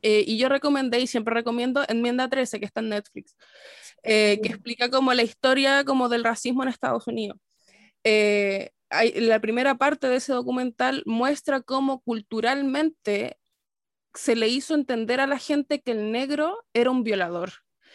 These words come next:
Speaker 1: que el
Speaker 2: Ujú.
Speaker 1: negro era un peligro, y nosotros lo, lo, lo tragamos, lo entendemos y lo repetimos. Y no está mal admitir que aprendimos eso, weón.
Speaker 2: Eso
Speaker 1: Es
Speaker 2: mismo. Es que es lo que, es lo que yo más digo.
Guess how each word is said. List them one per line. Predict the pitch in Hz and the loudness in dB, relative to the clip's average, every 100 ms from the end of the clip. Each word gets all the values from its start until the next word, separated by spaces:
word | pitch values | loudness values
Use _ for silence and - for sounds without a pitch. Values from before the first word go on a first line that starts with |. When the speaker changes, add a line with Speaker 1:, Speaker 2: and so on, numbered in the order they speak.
| - - | -20 -4
Speaker 1:
que | 220 | 0
el | 208 | 2
Speaker 2:
Ujú. | 208 | 2
Speaker 1:
negro | 226 247 285 294 311 - - | 2 0 2 2 2 0 0
era | 226 | 2
un | 240 226 | 0 -2
peligro, | 214 214 262 233 - - _ _ _ _ | -4 -2 -4 -4 -8 -10 _ _ _ _
y | 226 | -2
nosotros | 214 208 285 285 330 | 0 0 -2 0 0
lo, | 294 254 - | 2 0 -2
lo, | 196 196 180 - | -4 -4 -4 -10
lo | 185 180 170 160 - | -6 -6 -6 -8 -4
tragamos, | 202 190 214 302 311 320 - - | 0 2 2 2 2 -2 -6 -8
lo | 226 226 | 0 0
entendemos | 220 202 190 214 294 330 480 - | 0 -4 -4 -4 -2 -2 -4 -4
y | 294 | 0
lo | 285 | 0
repetimos. | 269 233 196 220 220 - - _ _ _ _ _ | 0 -4 -6 -6 -8 -10 -18 _ _ _ _ _
Y | - 220 | 2 4
no | 302 | 4
está | 440 - 427 | 0 -4 0
mal | 294 220 302 | 2 2 2
admitir | 269 254 240 254 - | 2 0 0 -6 -4
que | |
aprendimos | 277 269 262 269 285 262 - | -2 0 -2 -2 -2 -4 -10
eso, | 254 - - | -8 -8 -10
weón. | - 85 - _ _ _ _ _ _ - | -12 -16 -20 _ _ _ _ _ _ -8
Speaker 2:
Eso | 240 - | -6 0
Speaker 1:
Es | 247 | 2
Speaker 2:
mismo. | 233 220 254 233 - 202 - _ _ - | 4 4 4 2 0 -20 -20 _ _ -2
Es | 254 - | -2 2
que | 277 262 | 2 4
es | 277 311 | 4 4
lo | 320 320 | 4 2
que, | 294 - | -2 -2
es | 269 277 | -2 0
lo | 320 - | 0 2
que | 320 | 0
yo | 285 | 0
más | 269 277 254 | 2 0 -2
digo. | 302 285 | -2 -2